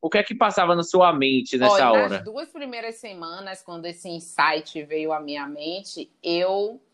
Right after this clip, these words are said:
Speaker 2: eu não foi que eu tive, eu ti-, eu, é, eu tive um medo, mas eu tive medo do futuro, entendeu?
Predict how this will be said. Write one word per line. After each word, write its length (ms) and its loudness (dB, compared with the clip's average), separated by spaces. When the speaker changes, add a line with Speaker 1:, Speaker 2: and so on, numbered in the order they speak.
Speaker 2:
eu 160 4
não 280 -6
foi 360 0
que 100 -10
eu 100 -6
tive, 460 -10
eu 220 2
ti-, 400 -10
eu, 80 -2
é, 360 -2
eu 180 2
tive 300 -10
um 120 -10
medo, 720 -6
mas 320 -2
eu 100 -2
tive 300 -10
medo 400 0
do 160 -10
futuro, 720 -4
entendeu? 540 -6